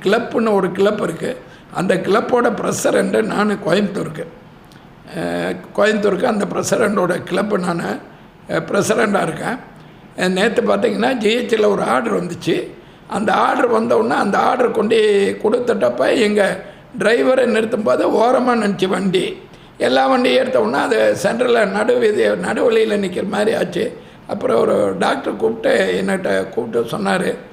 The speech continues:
"அஹ், உங்க வண்டி வழியில நிக்குது, மத்த வண்டி எடுக்கிறதுக்கு இடைஞ்சலா இருக்கும்" அப்படின்னு. அப்புறம் போய் எங்க வண்டியை எடுத்தோம்.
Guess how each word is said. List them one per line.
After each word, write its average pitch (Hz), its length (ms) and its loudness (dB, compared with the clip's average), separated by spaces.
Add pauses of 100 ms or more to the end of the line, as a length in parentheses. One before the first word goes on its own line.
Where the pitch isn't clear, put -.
(300)
"அஹ், - 140 -4
உங்க - 280 -4
வண்டி 240 360 -2 (880)
வழியில 220 380 0
நிக்குது, 202 420 -2
மத்த 190 280 -4
வண்டி 185 240 -2
எடுக்கிறதுக்கு - 460 -4
இடைஞ்சலா 190 540 -2
இருக்கும்" 208 340 -6 (400)
அப்படின்னு. 190 340 -2
அப்புறம் 254 360 -2
போய் 262 240 2
எங்க 214 240 0
வண்டியை 202 480 0
எடுத்தோம். 185 360 -4